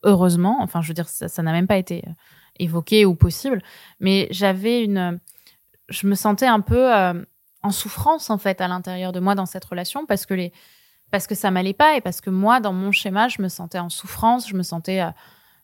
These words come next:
en, en violence, et, euh, enfin, il y avait des mécanismes, des transactions, en fait, euh, internes, hein, qui, qui faisaient que je me sentais pas respectée, je me sentais en souffrance.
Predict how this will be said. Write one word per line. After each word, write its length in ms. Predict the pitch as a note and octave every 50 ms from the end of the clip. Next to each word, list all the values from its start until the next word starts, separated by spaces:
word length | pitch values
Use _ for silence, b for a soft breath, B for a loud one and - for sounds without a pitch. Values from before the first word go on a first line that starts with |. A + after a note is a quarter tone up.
| _
en, 80 | - -
en 160 | - - G3+
violence, 600 | G3+ F3 F3 A3 G#3 G#3 A3 C4+ D#4+ - - - A3
et, 440 | F3+ - - - F#3+ F#3 F3+ F3+
euh, 280 | F3 E3 D#3+ D#3+ D#3+ D#3 D#3+ D#3 D#3 D#3+ - -
enfin, 120 | - - F3
il 60 | E3+
y 40 | E3
avait 100 | E3 F3
des 100 | D#3+ E3+
mécanismes, 640 | D#3+ E3+ F3+ F#3+ - G#3 G3+ G#3+ B3+ C#4+ - - G3+
des 120 | F3 E3
transactions, 760 | - - - - G3 F#3+ F3+ G3 G3 - - - B3 B3+ C4+ A#3
en 80 | G3
fait, 260 | F#3 - F#3 F3+ -
euh, 100 | F#3 F3 E3 -
internes, 460 | F#3 F#3 F3 - C4 C#4 C#4+ B3+ G#3+
hein, 120 | G#3+ A3+ A3
qui, 300 | - - G3+ F3 E3+ B B B B B B B B
qui 120 | - - F#3
faisaient 160 | F#3 G3+ G#3+
que 80 | G#3+
je 120 | G3 F3 F3+
me 60 | F3+
sentais 280 | E3+ - F3 D#3+ - E3+
pas 100 | F#3 F3+
respectée, 520 | F#3 F#3 - - A3 G#3 - - C4 C4+
je 80 | A#3 G#3+
me 60 | F#3+
sentais 240 | - - F3 - -
en 100 | G#3 G#3+
souffrance. 640 | - - A3 - - - C4+ C#4 - - - -